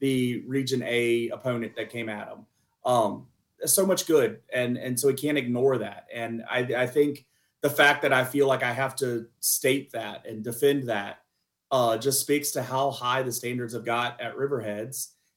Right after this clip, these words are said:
And it might be healthy. It might be healthier for these boys to go through these next couple seasons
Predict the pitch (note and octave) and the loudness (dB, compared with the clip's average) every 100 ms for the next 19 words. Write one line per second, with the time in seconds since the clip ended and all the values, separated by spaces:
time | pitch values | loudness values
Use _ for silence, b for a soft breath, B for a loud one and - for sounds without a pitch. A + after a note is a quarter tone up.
0 | _ A#2+ A#2+ A#2+ A#2 A#2 - _ E3 F#3+ | _ 0 2 2 2 -2 -8 _ -6 -2
1 | G#3+ A#3 C#4+ D3+ F#3 B2+ - - _ D#3+ | 0 2 2 2 0 -2 -4 -10 _ 0
2 | D#3+ E3+ F#3+ A#3+ C4+ C#3 C3+ B2 G#2+ A2+ | 0 2 -2 0 2 2 2 0 -2 -4
3 | A#2 A2+ A#2 A2+ A2 G#2+ - C3 B2 B2 | -6 -4 -4 -2 -2 -4 -6 -6 -2 0
4 | B2+ B2 A#2+ B2+ B2+ B2 A#2+ A#2+ A#2+ - | 0 0 -2 2 2 2 -2 -6 -8 -10
5 | B2+ A#2+ B2+ A#2+ A2+ G#2+ A2+ | -10 -6 -4 -4 -4 -6 -10